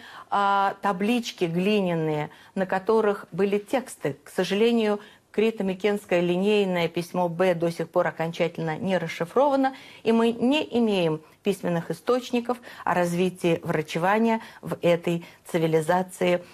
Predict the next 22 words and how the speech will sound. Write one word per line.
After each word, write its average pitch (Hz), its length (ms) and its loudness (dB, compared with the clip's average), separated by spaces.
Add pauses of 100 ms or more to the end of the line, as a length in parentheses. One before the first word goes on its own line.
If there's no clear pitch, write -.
(140)
э, 160 260 2
вот 160 280 -2
в 156 80 -2
этот 175 320 0
период. 147 600 -2 (340)
Ну, 262 80 4
вы, 285 80 4
конечно, 294 460 2
знаете 269 500 2
историю 175 420 0
Кносского 165 540 -4
дворца. 175 600 -2 (920)
Вы 175 120 0
слышали 180 640 0
о 139 140 0
быке 151 640 -2
Минотавре, 175 920 0 (880)
который 185 560 2
пожирал 180 720 0 (160)
семь 180 160 0
прекрасных 190 580 -4
девушек 156 600 -2